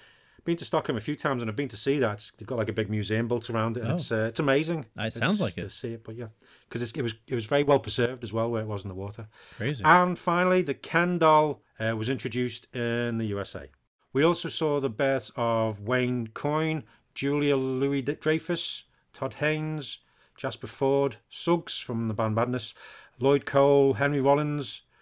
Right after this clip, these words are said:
Speaker 1: Dwayne McDuffie, Eddie Murphy, Vincent Gallo, George Lopez, George Clooney, Tim Roth,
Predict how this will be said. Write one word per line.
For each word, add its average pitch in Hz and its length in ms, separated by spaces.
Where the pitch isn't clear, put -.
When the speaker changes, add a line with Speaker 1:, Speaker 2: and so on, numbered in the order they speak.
Speaker 1:
Dwayne 131 320
McDuffie, 147 680
Eddie 135 160
Murphy, 135 520
Vincent 135 460
Gallo, 135 360
George 127 320
Lopez, 135 520
George 143 320
Clooney, 143 400
Tim 160 260
Roth, 151 360